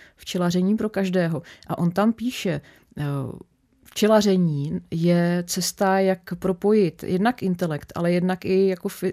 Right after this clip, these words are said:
fyzično ve smyslu, eh, práce hlavou, ale i práce rukama.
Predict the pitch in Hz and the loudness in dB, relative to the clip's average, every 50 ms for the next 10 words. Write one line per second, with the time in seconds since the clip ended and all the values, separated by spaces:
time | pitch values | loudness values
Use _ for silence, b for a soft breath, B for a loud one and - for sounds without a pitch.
0 | - - - - - 202 190 196 180 - - 202 202 208 B B B B B B | -6 -10 -12 -4 -2 0 0 0 -2 -2 -2 -2 -2 -2 B B B B B B
1 | B - 156 165 180 175 - 202 196 185 - - 196 202 196 196 196 202 - - | B -6 -2 -2 0 0 2 0 0 0 0 0 0 2 4 4 4 4 2 0
2 | 151 160 156 - 180 190 180 180 185 - - 220 190 190 185 175 165 165 160 156 | -2 -4 -4 -4 -2 0 0 0 0 0 0 0 0 2 2 2 2 0 0 -2
3 | - 170 170 - 190 175 - 190 180 175 175 - 208 202 185 - - 190 175 135 | -2 -4 -4 -4 -4 -4 -2 -2 -2 -2 -2 -2 -2 -2 -2 0 0 0 0 0
4 | 127 | -4